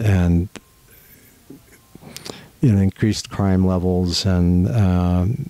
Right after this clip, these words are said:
you know, gang violence, especially on the, on the coast. And I mean, I still consider Cuenca a fairly safe city, but I, but I'm definitely a lot more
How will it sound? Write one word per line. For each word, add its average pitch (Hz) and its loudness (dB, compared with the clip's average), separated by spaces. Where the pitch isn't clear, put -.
you 131 0
know, 98 2
gang 95 0
violence, 90 -2
especially 95 -2
on 90 0
the, 92 0
on 98 0
the 92 0
coast. - -6
And 90 0
I - 0
mean, 113 2
I - 2
still 120 -2
consider 104 -4
Cuenca 95 -4
a - -4
fairly 90 0
safe 92 -2
city, 92 -2
but 92 0
I, 98 0
but 107 0
I'm 98 2
definitely 98 -2
a 87 -2
lot 87 -6
more 92 -2